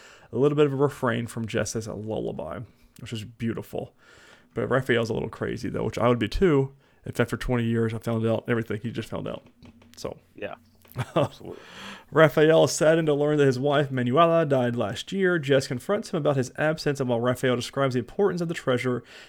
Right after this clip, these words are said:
Speaker 1: and nothing else, Jess tells him that he, her mother never mentioned the treasure and that nothing is more important than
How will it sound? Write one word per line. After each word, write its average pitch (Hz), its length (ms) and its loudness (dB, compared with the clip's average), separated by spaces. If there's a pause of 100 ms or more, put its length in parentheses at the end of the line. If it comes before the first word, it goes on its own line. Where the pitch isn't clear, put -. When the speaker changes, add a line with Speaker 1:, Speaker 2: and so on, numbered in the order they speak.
(100)
Speaker 1:
and 123 120 -2
nothing 120 320 0
else, 151 320 2
Jess 131 300 4
tells 147 160 2
him 143 80 -2
that 139 140 0
he, 123 100 0
her 113 240 -2
mother 139 300 2
never 139 320 0
mentioned 135 280 -4
the 139 60 -4
treasure 113 340 -2
and 113 120 -4
that 107 100 -2
nothing 120 320 -2
is 120 100 -6
more 117 140 -4
important 113 380 -6
than 110 120 -8